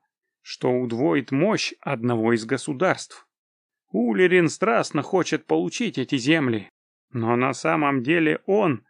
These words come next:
лишь небольшой прямоугольник земли, густонаселённый и слишком близко лежащий к Северному Союзу. Поэтому, если Мордин получит большую часть земель Пакшина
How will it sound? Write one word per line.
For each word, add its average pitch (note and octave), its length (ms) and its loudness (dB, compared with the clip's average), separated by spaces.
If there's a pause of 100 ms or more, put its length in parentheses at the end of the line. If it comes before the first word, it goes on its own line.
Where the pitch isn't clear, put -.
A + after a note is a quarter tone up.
(420)
лишь A3+ 380 -6
небольшой D3+ 600 0
прямоугольник D#3 880 0
земли, D3 680 0 (420)
густонаселённый C#3 1400 -2 (360)
и D3+ 140 0
слишком F3 640 -2
близко F#3 440 -2
лежащий C#3+ 580 0
к - 80 -10
Северному C3+ 640 -2
Союзу. E3+ 680 -4 (880)
Поэтому, C#3+ 560 0
если D#3 380 -2
Мордин D3+ 500 2
получит E3+ 460 -2
большую D#3+ 500 -4
часть F3 400 -2
земель D#3 400 -2
Пакшина C3+ 640 -4